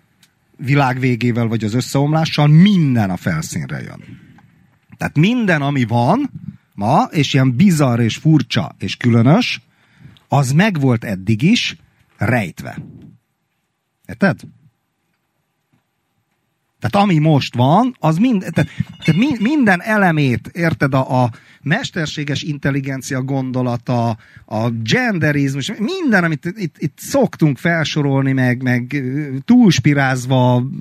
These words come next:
néha démonizáljuk, meg, meg, az, az mind megvolt eddig is,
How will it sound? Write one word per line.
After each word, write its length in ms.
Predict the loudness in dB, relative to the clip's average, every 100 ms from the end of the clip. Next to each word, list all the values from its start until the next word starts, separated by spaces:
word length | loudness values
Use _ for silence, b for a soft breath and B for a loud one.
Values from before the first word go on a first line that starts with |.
| -8 -8 -6 -6 -2
néha 320 | 2 2 2
démonizáljuk, 1120 | 2 2 2 2 2 2 2 2 4 4 2
meg, 280 | 0 -2 -2
meg, 160 | -4 -6 -4 0 0 0 B B B B -4
az, 220 | -2 0
az 160 | -2 0
mind 300 | 0 0 2
megvolt 460 | 2 0 0 -2 0
eddig 340 | -4 -4 -6
is, 360 | -2 -2 -4